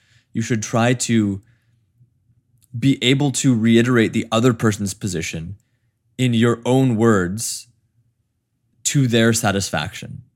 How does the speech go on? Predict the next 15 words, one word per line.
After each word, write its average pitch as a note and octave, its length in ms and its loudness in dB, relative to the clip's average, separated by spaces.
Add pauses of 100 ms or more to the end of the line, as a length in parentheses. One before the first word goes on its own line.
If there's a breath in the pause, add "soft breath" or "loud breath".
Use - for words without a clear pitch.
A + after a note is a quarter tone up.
(720)
Demonstrate A#2 560 0
that - 60 -8
you A2+ 180 0
really, A#2+ 520 2
really A#2+ 400 2
do G#2+ 360 2
understand G2+ 580 -4
where F#2+ 200 -2
they're F#2 140 -4
coming E2+ 260 -10
from. F2 160 -10
That F#2 140 -6
will G2+ 80 -6
help B2+ 400 -2
you G2+ 260 -2